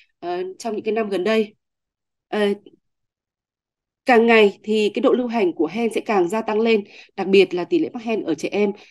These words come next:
sẽ gia tăng. Và cái yếu tố mà cần phải chú ý đến đó là cái tỷ lệ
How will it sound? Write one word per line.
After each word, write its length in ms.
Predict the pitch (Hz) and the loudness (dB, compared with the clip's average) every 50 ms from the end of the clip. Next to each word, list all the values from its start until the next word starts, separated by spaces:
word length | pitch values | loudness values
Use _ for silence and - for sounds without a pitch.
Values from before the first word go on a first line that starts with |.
| _ _ | _ _
sẽ 180 | - - - - | -6 -4 -2 -2
gia 140 | 226 214 | -2 -2
tăng. 280 | 214 - 220 220 220 208 - - _ _ _ _ _ _ _ _ | 0 0 0 0 0 0 -4 -8 _ _ _ _ _ _ _ _
Và 420 | - 180 214 214 214 202 196 196 190 | -8 -4 0 2 4 4 4 4 2
cái 500 | 190 - 214 208 208 226 247 247 - - _ - - _ _ | 2 4 6 6 6 6 4 0 -6 -10 _ -20 -20 _ _
yếu 180 | - 208 214 208 | 0 0 0 2
tố 560 | - 226 202 202 208 226 247 330 - - - _ _ _ _ _ _ _ | 4 6 6 8 8 8 6 4 2 0 -6 _ _ _ _ _ _ _
mà 440 | - 202 208 202 196 196 185 180 175 | -8 -4 -2 2 2 4 4 2 2
cần 200 | 175 - 220 190 | 0 0 -2 0
phải 120 | 170 180 156 | 0 0 -2
chú 160 | - - 170 | 0 0 0
ý 140 | 196 190 190 | 0 2 2
đến 300 | 196 190 190 202 247 233 | 4 4 4 4 2 0
đó 240 | 214 190 196 226 | -2 -2 -2 -2
là 380 | 269 277 254 208 190 175 170 - - - _ _ | -2 -2 -2 -2 -2 -4 -4 -6 -12 -18 _ _
cái 80 | - 262 | -4 0
tỷ 100 | - 208 | 2 4
lệ 200 | 160 180 180 - | 4 4 4 2